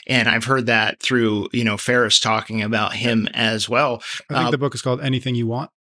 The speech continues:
Speaker 1: That's right.
Speaker 2: Something like that. Yeah.
Speaker 1: That's right. Yeah. Great book. Great book.
Speaker 2: Really short too. You can read it in, like, an hour.
Speaker 1: Yeah. Love that about, I love that about Sivers' stuff.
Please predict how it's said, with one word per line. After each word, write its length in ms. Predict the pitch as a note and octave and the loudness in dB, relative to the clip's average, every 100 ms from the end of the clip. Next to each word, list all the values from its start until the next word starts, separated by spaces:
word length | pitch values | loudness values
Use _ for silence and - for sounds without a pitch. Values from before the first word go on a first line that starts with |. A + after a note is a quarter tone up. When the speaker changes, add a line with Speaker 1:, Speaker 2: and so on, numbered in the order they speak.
| _ | _
Speaker 1:
That's 200 | C#3+ A#2+ | -2 -2
right. 200 | G#2+ - | -4 -6
Speaker 2:
Something 260 | - A#2+ A#2+ | -6 -6 -4
like 120 | B2 | -6
that. 80 | D3 | -8
Yeah. 80 | - | -4
Speaker 1:
That's 240 | B2 A#2 | -2 -2
right. 180 | G#2+ G2+ | -2 -2
Yeah. 200 | A2 A#2 | -2 -2
Great 260 | A2 B2 - | 0 -2 -2
book. 280 | A2+ A2+ - _ | -4 -8 -14 _
Great 240 | - A#2+ A2 | 0 0 2
book. 220 | A#2 A2+ | 0 0
Speaker 2:
Really 160 | C#3+ D3 | 2 2
short 280 | - B2+ A2+ | 2 0 -2
too. 80 | A2 | -6
You 100 | G2 | -6
can 120 | A2+ | -6
read 100 | A2 | -6
it 40 | |
in, 60 | A#2 | -8
like, 200 | A2+ - _ - | -16 -20 _ -18
an 60 | - | -18
hour. 160 | - - _ | -18 -20 _
Speaker 1:
Yeah. 240 | - - - - - | -6 -6 -6 -14 -8
Love 140 | - | -6
that 160 | - - | -4 -4
about, 300 | - C#2+ - - | -2 -2 -4 -6
I 60 | - | -2
love 200 | A2 A2 | 0 0
that 140 | A2 | 0
about 200 | G#2 A2 | 0 -2
Sivers' 460 | A2 A#2+ A2+ A2+ G#2+ | 0 -2 -2 -2 0
stuff. 340 | - - C#3+ | 0 2 0